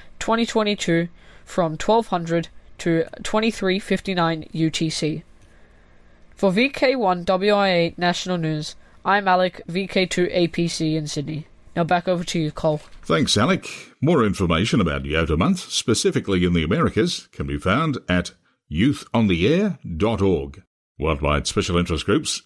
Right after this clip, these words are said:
Speaker 2: Radio Amateur Oldtimers. The Quarter Century Wireless Association, Q C W A, celebrated its seventy-fifth anniversary last Monday, December fifth.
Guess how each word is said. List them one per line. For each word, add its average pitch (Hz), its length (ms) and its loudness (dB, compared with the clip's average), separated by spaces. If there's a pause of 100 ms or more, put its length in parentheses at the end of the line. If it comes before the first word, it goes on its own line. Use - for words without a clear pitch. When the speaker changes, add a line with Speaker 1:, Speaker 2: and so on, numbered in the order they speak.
Speaker 2:
Radio 127 520 2
Amateur 135 300 2
Oldtimers. 98 840 -2 (260)
The 104 60 0
Quarter 143 340 2
Century 120 600 0
Wireless 104 500 0
Association, 78 1000 0
Q 107 220 0
C 87 280 0
W 82 460 0
A, 92 280 0 (180)
celebrated 82 720 0
its 90 200 0
seventy-fifth 113 600 0
anniversary 92 720 0
last 87 400 0
Monday, 92 400 2
December 92 400 0
fifth. - 440 -2